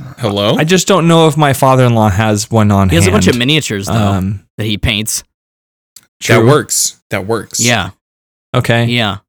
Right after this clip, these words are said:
Speaker 3: Okay. I, hmm. Well,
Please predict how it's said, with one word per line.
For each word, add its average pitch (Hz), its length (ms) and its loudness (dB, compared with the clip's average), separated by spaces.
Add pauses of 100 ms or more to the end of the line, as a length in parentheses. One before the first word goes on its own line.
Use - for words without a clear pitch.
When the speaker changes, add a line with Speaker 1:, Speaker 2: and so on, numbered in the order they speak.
(460)
Speaker 3:
Okay. 147 340 0 (640)
I, 160 320 0 (760)
hmm. 98 280 -6 (680)
Well, 175 260 2